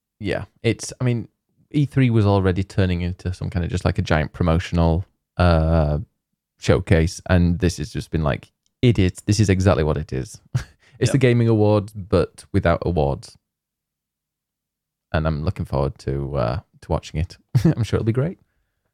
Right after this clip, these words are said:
Speaker 2: Exactly.
Speaker 1: Yeah. But, um,
Speaker 2: And that was the
Speaker 1: also,
Speaker 2: headlines.
Speaker 1: well, one more as well.
Speaker 2: Oh, there's more?
Speaker 1: Well, didn't, did you, did you do any sleuthing in that website that I sent you?
Speaker 2: What website was that?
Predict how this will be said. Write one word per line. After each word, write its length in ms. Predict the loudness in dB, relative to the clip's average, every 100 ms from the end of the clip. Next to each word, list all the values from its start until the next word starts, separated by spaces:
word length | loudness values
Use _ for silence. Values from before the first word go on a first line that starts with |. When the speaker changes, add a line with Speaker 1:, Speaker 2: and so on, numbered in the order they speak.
| -14
Speaker 2:
Exactly. 520 | -12 -12 -16 -18 -20 -16
Speaker 1:
Yeah. 200 | -14 -14 -16 _ -20 -4
But, 220 | -4 0 2
um, 120 | 2
Speaker 2:
And 100 | 4
that 80 | 2
was 60 | 4
the 60 |
Speaker 1:
also, 80 | 2
Speaker 2:
headlines. 480 | 2 -2 -4 -4 -4
Speaker 1:
well, 140 | -4
one 120 | -2 -2
more 160 | -2
as 100 | -2
well. 340 | -2 -2 -2 -8 _ _ _ _ -14
Speaker 2:
Oh, 60 | -12
there's 280 | -4 -4
more? 440 | 0 0 0 0 -2
Speaker 1:
Well, 160 | -2 -2
didn't, 380 | -2 -6 -6 -10 -4
did 220 | -4 -2
you, 380 | -2 -2 -2 -2
did 100 | 0
you 120 | 0
do 260 | 2 0 0
any 140 | -2
sleuthing 680 | -2 0 0 0 0 -2 -4 _ _
in 120 | 0
that 180 | 0 0
website 400 | -2 0 -2 0
that 100 | 0
I 60 | 0
sent 240 | -2 -2
you? 100 | -4 -4 _ _ _ _ _ _ _ _ _ _ _ _ _ _ _ _ _ _ _ _ _ _ _ _ _ _ _
Speaker 2:
What 220 | -12 -10
website 380 | -10 -8 -10 -10
was 140 | -10
that? 220 | -12 -12